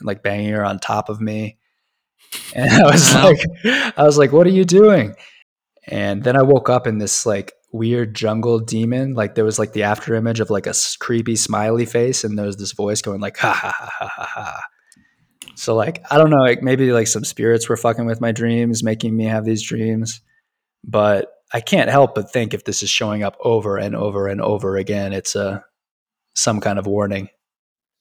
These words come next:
Speaker 2: That's so weird. I mean, it's definitely something you're thinking about.
Speaker 1: Right. I mean, and that's, that's what's very hard to untangle. Like,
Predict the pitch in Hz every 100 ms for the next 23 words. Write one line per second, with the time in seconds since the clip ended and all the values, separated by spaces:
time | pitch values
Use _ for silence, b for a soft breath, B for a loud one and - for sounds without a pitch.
0 | _ _ _ _ _ 127 - 143 131 127
1 | 135 127 127 131 131 - 147 156 135 139
2 | 131 120 - 139 143 123 123 123 131 -
3 | _ _ _ - 113 104 104 - _ 147
4 | 147 143 139 151 147 - - 135 131 -
5 | 127 - - - _ _ 127 117 110 120
6 | 117 117 110 - 117 113 107 101 - _
7 | _ 117 104 -